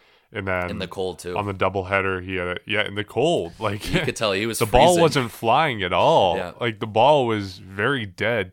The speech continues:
Speaker 1: 'cause it was not warm weather, and still, he got a deep home run. It wasn't a cheap, it wasn't a wall scraper. It was deep into the, the, the right field bleachers. So, yeah, it was a crazy week for him. Um,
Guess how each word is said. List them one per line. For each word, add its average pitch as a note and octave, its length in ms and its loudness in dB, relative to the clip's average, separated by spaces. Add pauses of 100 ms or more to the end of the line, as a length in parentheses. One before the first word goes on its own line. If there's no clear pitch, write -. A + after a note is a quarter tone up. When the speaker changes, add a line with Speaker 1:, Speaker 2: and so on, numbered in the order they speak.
Speaker 1:
'cause F#2 160 -6
it E2 80 -10
was F2 200 -10
not F#2 260 -4
warm G2+ 240 -2
weather, F#2+ 320 -2
and E2 160 -12 (280)
still, A#2 280 -2
he G2+ 100 -4
got G2+ 200 2
a G2+ 60 -2
deep B2 380 -6
home G2+ 240 -4
run. F#2 220 0
It G2+ 100 -6
wasn't C3+ 280 -2
a A2+ 60 -2
cheap, G#2+ 360 -6
it G#2 40 -8
wasn't A2+ 280 -4
a G#2 60 -2
wall G#2 240 2
scraper. F2 480 -8
It G2 100 -4
was F#2+ 260 -8 (460)
deep G#2+ 340 -6
into G2 220 -6
the, F2 260 -6 (500)
the, F2+ 340 -4 (200)
the G#2 80 -6
right G2 200 -2
field F#2+ 260 -6
bleachers. F2 420 -10
So, F2+ 300 0 (180)
yeah, A#2 200 4
it G#2 40 0
was A2 160 -2
a - 40 -14
crazy B2 340 0
week G#2+ 240 -6
for G#2 160 -2
him. F#2+ 220 -4 (360)
Um, F#2 460 2